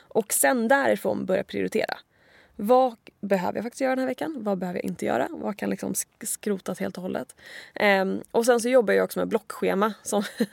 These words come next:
<laughs> som du har sett. Eh, och det är ju helt enkelt att man... Jag lägger upp ett schema för hela veckan. Och så avvarar jag tid.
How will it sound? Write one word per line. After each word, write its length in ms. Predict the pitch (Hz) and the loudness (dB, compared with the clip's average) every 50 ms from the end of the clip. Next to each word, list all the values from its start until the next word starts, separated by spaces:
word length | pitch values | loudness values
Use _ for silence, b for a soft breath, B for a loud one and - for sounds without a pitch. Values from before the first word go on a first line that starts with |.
| 247 214 196 | 0 0 0
<laughs> 420 | - - - - - 262 294 294 | -4 -10 -10 -8 -6 -6 -6 -6
som 240 | - - 269 226 214 | 0 2 2 4 6
du 80 | 185 175 | 6 6
har 140 | 165 165 170 | 6 6 4
sett. 300 | - 151 - - - - - | 2 0 0 0 -6 -4 0
Eh, 220 | - 196 185 202 - | 2 4 4 4 2
och 180 | - - 208 | 2 2 0
det 80 | 196 220 | 0 0
är 140 | 226 233 214 | -2 -2 -2
ju 120 | 196 196 | 0 0
helt 220 | 190 185 175 180 | 0 0 0 0
enkelt 280 | 175 180 175 180 185 - | -2 -2 -2 -4 -4 -4
att 120 | 180 175 | -4 -2
man... 240 | - 170 170 170 170 B B B B B B B B B B B B B B _ _ _ | -2 -2 0 -2 -2 B B B B B B B B B B B B B B _ _ _
Jag 180 | - 214 214 220 | 4 6 6 6
lägger 260 | 226 233 220 240 - | 6 4 2 2 0
upp 200 | 277 240 - - | 0 0 2 2
ett 120 | 214 202 - | 0 2 4
schema 300 | 226 214 196 185 175 175 | 4 4 4 4 2 0
för 100 | - 180 | 0 0
hela 220 | 185 180 - - | 0 0 0 0
veckan. 400 | 180 170 - - 220 190 196 185 - _ _ _ _ _ _ _ _ _ _ _ _ _ _ _ - - - - | -2 -4 0 2 2 2 2 0 -4 _ _ _ _ _ _ _ _ _ _ _ _ _ _ _ -20 -18 -10 -6
Och 100 | - 196 | -2 0
så 100 | - - - | 0 2 4
avvarar 540 | 226 226 214 202 190 190 202 208 214 214 208 | 6 8 8 6 6 6 4 4 6 4 4
jag 200 | - - - - | 2 0 -4 -6
tid. 460 | - 214 196 - - - 202 202 | -6 -6 -4 -4 -4 -4 -4 -4